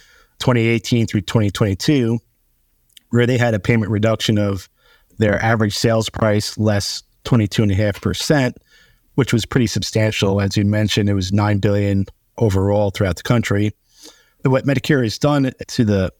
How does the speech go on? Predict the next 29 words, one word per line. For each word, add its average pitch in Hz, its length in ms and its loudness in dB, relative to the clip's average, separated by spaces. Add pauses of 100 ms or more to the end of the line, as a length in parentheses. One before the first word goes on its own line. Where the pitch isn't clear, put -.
(140)
benefit 123 300 2
of 113 60 2
those 104 180 0
particular - 380 -2
hospitals 110 440 0
that 90 140 0
were 80 100 -8
impacted 117 580 0
was 98 380 -2
to 104 220 0 (200)
recommend 110 480 0
a 98 60 0
lump 113 260 0
sum 123 260 0
payment 101 480 0
to - 80 0
those 101 260 0
hospitals 95 680 -2
to - 100 -8
cover 107 500 0 (760)
all 110 180 2
those 120 260 2
open 117 340 0
years 104 520 0
in 101 220 0
one 110 220 2
lump 107 200 0
sum 92 320 -2
payment, 101 500 0